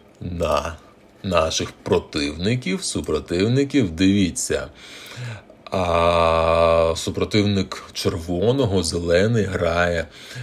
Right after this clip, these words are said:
через пікінерів, трішки мушкетерів, рундашири, драгуни. Ну, тут така нормальна така каша.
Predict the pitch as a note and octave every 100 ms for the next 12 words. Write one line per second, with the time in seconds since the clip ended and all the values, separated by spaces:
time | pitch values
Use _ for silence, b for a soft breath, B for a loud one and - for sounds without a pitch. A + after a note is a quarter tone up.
0 | B - F2+ E2+ - E2 - E2 D#2+ F2+
1 | G#2 A#2 A#2 - F2+ F2 - F2+ E2+ -
2 | - - - F2+ G#2 A2+ A2 G#2 F#2+ F2
3 | E2 - - G2+ A2+ G2 F2+ F2+ E2 F2
4 | F2+ G2 G2+ G2+ C3+ D#3+ C#3+ - C3 B2
5 | C3+ G2+ E2+ E2 E2 F2 G#2 A2+ G2 D#2+
6 | D2+ E2+ D#2+ D2+ F2 A2 - F#2+